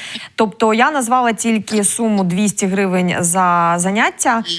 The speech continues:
Е, ви ж рахуєте, скільки це може бути на місяць. Ви можете озвучити ці дані?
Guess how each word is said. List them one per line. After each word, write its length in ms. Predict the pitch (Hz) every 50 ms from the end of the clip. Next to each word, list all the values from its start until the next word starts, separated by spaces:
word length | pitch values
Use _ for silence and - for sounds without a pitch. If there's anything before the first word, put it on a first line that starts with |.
| 170 175 - -
Е, 320 | - 202 202 202 196 196
ви 200 | 190 185 196 285
ж 100 | 294 285
рахуєте, 420 | 254 226 - 262 269 269 - 233
скільки 380 | 214 - - - 240 247 - 240
це 120 | - -
може 220 | 208 214 220 208 208
бути 220 | 190 214 202 220
на 100 | 208 208
місяць. 360 | 214 208 202 185 - 180 165
Ви 100 | 170 202
можете 340 | 226 - - - 370 294 -
озвучити 600 | 247 220 180 196 220 214 180 - 208 175 - 180 165
ці 180 | - - -
дані? 440 | 165 156 151 143 135 135 151 -